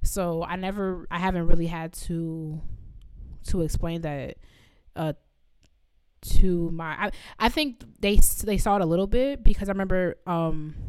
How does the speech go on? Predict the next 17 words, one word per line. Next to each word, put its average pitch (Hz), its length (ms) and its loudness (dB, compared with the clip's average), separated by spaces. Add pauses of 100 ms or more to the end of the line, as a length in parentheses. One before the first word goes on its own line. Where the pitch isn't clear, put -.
(400)
my 190 140 -4
uncle, 180 580 -2 (520)
uh, 165 300 -2
met 160 260 -6
me 180 140 -2
at 170 100 -6
my 156 140 -8
gate 170 280 -8
when 160 100 -6
I - 40 -6
was 156 100 -2
taking 165 240 -8
the 156 60 -6
Cincinnati 160 420 -8
fellowship 185 320 -6
audition, 208 580 -8 (680)
and 165 680 -6